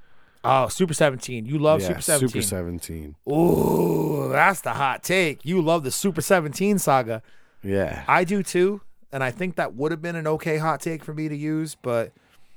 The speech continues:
Speaker 1: hmm, I think a lot of people have some kind of fondness in their heart for it. It's not a particularly good saga. I just like, uh, them opening up the portals to hell,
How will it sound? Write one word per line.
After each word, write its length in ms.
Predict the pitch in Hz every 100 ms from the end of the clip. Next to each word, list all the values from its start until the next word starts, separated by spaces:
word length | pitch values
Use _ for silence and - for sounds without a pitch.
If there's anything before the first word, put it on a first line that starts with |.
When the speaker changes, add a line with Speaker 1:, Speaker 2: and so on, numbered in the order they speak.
| - _ _ 381
Speaker 1:
hmm, 140 | 359 - - _ - - - - 349
I 40 |
think 120 | 381
a 60 | 320
lot 180 | 147 131
of 60 |
people 260 | 135 127 131
have 180 | 131 117
some 180 | - 139
kind 180 | 127
of 80 | 117
fondness 500 | - 127 117 113 104
in 120 | 127
their 100 | 117 113
heart 220 | 120 110
for 160 | 131 139
it. 40 |
It's 100 | 147
not 80 | 226
a 40 |
particularly 400 | 95 - 131 87
good 220 | 82 151 117
saga. 320 | 92 90 92 - - -
I 120 | 185
just 180 | 233 190
like, 280 | 202 165 -
uh, 460 | 151 139 123 117 95 -
them 240 | 117 139 127
opening 320 | 135 143 143
up 120 | 143
the 80 | -
portals 420 | - 147 147 139
to 100 | -
hell, 380 | - 139 147 160